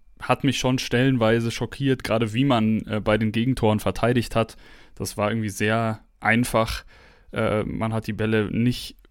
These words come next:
ja, final geklärt und dann teilweise auch ganz, ganz viele Luftzweikämpfe verloren, die dann zu den Toren geführt haben. Das war irgendwie relativ,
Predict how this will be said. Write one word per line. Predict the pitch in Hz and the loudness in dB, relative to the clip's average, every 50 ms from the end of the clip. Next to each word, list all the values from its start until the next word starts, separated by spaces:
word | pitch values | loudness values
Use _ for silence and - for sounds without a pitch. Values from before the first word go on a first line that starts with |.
| - - - 127 | -18 -14 -6 -4
ja, | 117 101 101 | -4 -4 -2
final | - - 131 127 123 127 139 147 135 | 0 2 2 4 4 4 4 4 4
geklärt | 131 135 - - - 123 120 120 120 127 123 - | 2 0 2 2 2 2 4 4 2 2 0 -4
und | - 110 | -4 -4
dann | - 101 104 107 104 | -2 -2 0 -2 -2
teilweise | - 107 104 110 110 110 110 104 110 - | -2 -2 -2 0 0 0 0 0 -2 -2
auch | 90 101 - - - - - - - - - - | -4 -4 -8 -12 -16 -18 -18 -20 -20 -20 -10 -2
ganz, | - 120 117 117 - | 2 2 2 2 0
ganz | - 117 110 | -2 -4 -4
viele | - - 127 123 117 113 110 110 - - - - - - | -2 -2 0 0 2 0 0 -2 -6 -10 -18 -20 -16 -6
Luftzweikämpfe | - 135 151 160 - - - - - - - - - - 127 131 139 - 135 135 135 135 - 127 | 2 4 4 4 4 0 -4 -8 -12 -14 -12 -8 -4 0 0 0 0 0 0 -2 0 -2 -2 -4
verloren, | - - 123 120 120 127 131 131 135 139 | -2 -2 -2 0 2 2 2 2 2 2
die | 123 117 113 | 0 0 0
dann | 120 113 113 113 113 - - - | 0 0 0 0 -2 -4 -6 -12
zu | - - 120 | -8 -6 -2
den | 113 110 104 | -2 -2 0
Toren | - 120 117 117 117 | 0 2 2 2 0
geführt | 110 104 - - 123 127 127 - - | -2 -4 -4 -4 -4 -4 -2 -2 -2
haben. | 107 107 110 113 113 110 - - - - - - - - - - | -2 0 0 -2 -2 -4 -6 -12 -20 -20 -20 -20 -20 -20 -20 -10
Das | - 110 98 | -8 -6 -2
war | 110 107 110 | 0 2 2
irgendwie | - 117 113 110 110 110 110 107 - - - | 2 2 0 0 0 0 -2 -2 -4 -6 -4
relativ, | - 104 113 123 127 120 - - - 113 107 107 - - - - - - - | -2 0 0 0 0 -2 -2 -2 -2 -2 -2 -2 -6 -10 -12 -12 -14 -16 -18